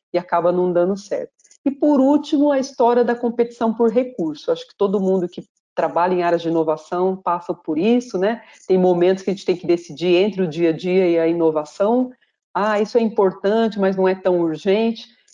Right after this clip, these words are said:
É, eu já passei por isso, todas nós já passamos, e isso realmente é um,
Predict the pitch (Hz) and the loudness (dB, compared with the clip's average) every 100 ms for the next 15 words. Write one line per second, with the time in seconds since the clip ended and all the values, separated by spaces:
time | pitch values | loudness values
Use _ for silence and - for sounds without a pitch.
0 | _ - 180 180 175 180 180 175 175 175 | _ -4 0 2 2 0 -2 -6 -6 -6
1 | 170 175 208 226 - 202 185 185 180 175 | -4 -2 0 0 0 -2 0 0 0 0
2 | 190 170 160 165 - 196 208 196 185 196 | 0 -2 -4 -4 0 0 0 -2 -2 -4
3 | 196 214 196 196 185 190 190 196 180 185 | -4 -4 -2 0 0 0 -2 -2 0 0
4 | 190 185 175 180 | 0 -4 -6 -12